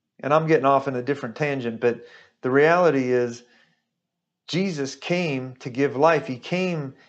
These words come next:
in the mercy of God to set believers free, not to condemn, but to deliver. And this mentality is woven throughout the New Testament.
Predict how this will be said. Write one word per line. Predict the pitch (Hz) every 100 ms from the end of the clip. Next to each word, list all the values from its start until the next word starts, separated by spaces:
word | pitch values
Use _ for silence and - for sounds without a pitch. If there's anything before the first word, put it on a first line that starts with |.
| _
in | 139 139
the | 127
mercy | 127 156 170 - 160
of | 143 113
God | 113 143 156 139 120
to | 127
set | 127 - - 165 160 - - _ _ _ _ _
believers | 135 131 151 165 127 120 -
free, | 160 160 127
not | 131 165 170
to |
condemn, | 160 170 156 175 190 156 147 151 _ _ _
but | 117 143
to | 147
deliver. | 143 131 131 156 165 107 - _ _ - - -
And | 131
this | 196 233
mentality | 202 147 - 175 175 147 131
is | 113
woven | 110 127 170 170 123 117 113
throughout | 131 135 135
the | 127
New | 127 127
Testament. | - 160 165 175 170